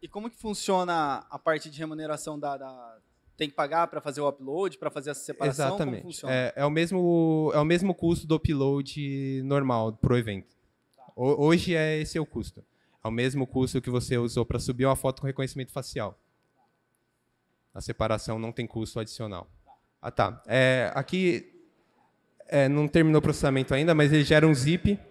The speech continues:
Speaker 2: Então, aparece um botão aqui pra você fazer o download do, do zip. Mas, internamente, nós somos notificados que a separação terminou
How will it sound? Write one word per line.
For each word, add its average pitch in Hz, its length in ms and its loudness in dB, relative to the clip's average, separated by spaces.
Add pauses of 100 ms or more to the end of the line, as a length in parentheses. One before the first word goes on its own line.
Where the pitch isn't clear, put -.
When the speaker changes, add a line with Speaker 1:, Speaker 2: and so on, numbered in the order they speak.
(100)
Speaker 2:
Então, 151 220 0
aparece 147 360 2
um 151 60 0
botão 147 360 2
aqui 131 180 -2
pra - 100 -4
você 143 100 -4
fazer 131 380 -8
o 131 80 -2
download 123 480 6
do, 120 300 4
do 123 160 4
zip. 151 420 2 (400)
Mas, 139 240 0
internamente, 165 840 2
nós 165 180 -2
somos 170 280 0
notificados 147 680 -4
que - 60 -6
a 139 60 -6
separação 131 500 -2
terminou 127 500 -2